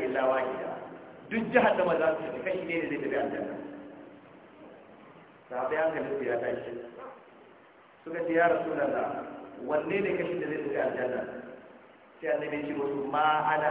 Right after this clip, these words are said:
alayhi al-yawma wa ashabi." Kashin da zai tafi aljanna su ne waɗanda suke kan abin da yau ni nake kai shi,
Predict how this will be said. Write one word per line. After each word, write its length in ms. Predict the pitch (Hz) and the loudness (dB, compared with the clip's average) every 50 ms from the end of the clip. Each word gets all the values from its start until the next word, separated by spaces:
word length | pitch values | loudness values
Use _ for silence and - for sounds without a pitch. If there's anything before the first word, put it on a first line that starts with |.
| 135 131 | 2 2
alayhi 300 | 135 143 139 139 139 139 | 2 2 2 2 0 0
al-yawma 340 | 127 135 143 143 143 143 - | 0 2 2 4 4 4 2
wa 140 | - - - - | 2 0 0 -2
ashabi." 400 | - - 120 120 - - - - - - - - 175 175 175 - - - - 294 - - - - - - - - - - - - - - - - - - - - - - - - - - - - - - - - - - | -4 -4 -2 -2 -2 -2 -4 -6 -8 -10 -10 -10 -10 -10 -10 -10 -10 -10 -10 -10 -10 -10 -12 -12 -14 -14 -14 -16 -20 -20 -20 -20 -20 -20 -20 -20 -20 -20 -20 -20 -20 -20 -20 -20 -20 -20 -20 -20 -20 -20 -20 -20 -10 -4
Kashin 260 | 208 240 - - - | -2 0 0 0 0
da 80 | 190 190 | 0 2
zai 140 | 185 190 - | 4 4 4
tafi 200 | - - - - | 4 2 2 4
aljanna 440 | 165 160 - 147 156 147 - - - - - - | 4 2 2 2 2 2 2 2 0 0 -2 -2
su 140 | 208 214 214 | -2 -2 -2
ne 100 | 202 190 | 0 2
waɗanda 380 | 180 180 190 190 190 - - - - | 4 6 6 6 6 6 4 2 -2
suke 320 | - - - - 143 - - | -4 -4 -2 -2 -2 -2 0
kan 220 | - 220 208 190 - - - - - - - - - - - - - - - - | 2 2 2 2 2 -2 -4 -6 -8 -10 -10 -12 -14 -16 -16 -18 -18 -18 -6 0
abin 340 | 147 151 - 180 208 208 202 | 2 4 4 4 4 2 4
da 80 | 196 185 | 6 8
yau 220 | 180 185 196 175 165 - 180 | 8 8 8 6 4 4 2
ni 160 | 180 190 196 202 | 2 0 0 2
nake 320 | 202 202 - - 170 160 - - | 2 2 0 0 0 0 0 0
kai 160 | 156 180 170 | 0 2 2
shi, 220 | 170 165 - - | 0 0 -2 -4